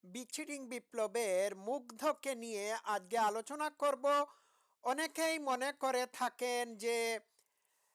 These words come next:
আ, মুগ্ধ আসলে মারা যায় নাই, যাকে স্নিগ্ধ মনে করা হয়ে থাকে সেই নাকি মুগ্ধ।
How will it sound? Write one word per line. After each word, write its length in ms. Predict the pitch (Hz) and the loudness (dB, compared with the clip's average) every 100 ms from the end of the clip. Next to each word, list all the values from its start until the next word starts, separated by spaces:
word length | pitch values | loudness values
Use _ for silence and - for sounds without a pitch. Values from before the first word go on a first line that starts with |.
| _ | _
আ, 540 | 202 208 202 202 196 196 | 0 4 4 4 2 0
মুগ্ধ 380 | 240 254 220 | -2 -4 -2
আসলে 560 | 294 269 247 - 269 254 | 2 4 2 0 -2 -2
মারা 440 | 220 214 220 233 | 0 2 4 2
যায় 340 | 196 208 196 196 | 2 2 2 0
নাই, 480 | 208 240 285 294 - _ _ _ _ _ _ | 0 -2 -2 -6 -14 _ _ _ _ _ _
যাকে 460 | 180 240 254 - 302 | -6 -2 -2 -2 -6
স্নিগ্ধ 420 | - 254 294 277 | -4 -6 -8 -4
মনে 340 | 311 285 254 247 | -2 -2 -2 -2
করা 300 | 247 254 240 | 0 0 2
হয়ে 220 | 240 233 | 0 0
থাকে 300 | 247 233 233 | -2 -4 -4
সেই 320 | - 240 285 | 0 2 2
নাকি 300 | 285 - 247 | 0 -4 -8
মুগ্ধ। 500 | 214 185 151 170 | -8 -8 -8 -4